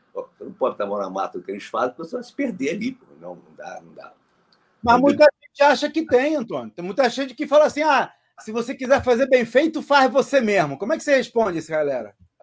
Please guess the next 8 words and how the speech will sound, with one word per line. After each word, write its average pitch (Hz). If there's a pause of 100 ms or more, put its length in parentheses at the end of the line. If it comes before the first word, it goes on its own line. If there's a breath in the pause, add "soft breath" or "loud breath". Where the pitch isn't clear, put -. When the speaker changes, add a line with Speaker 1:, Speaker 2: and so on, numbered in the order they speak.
Speaker 1:
Mas 185
isso 180
só 175
pode 165
falar 135
que -
quem 131
faz 127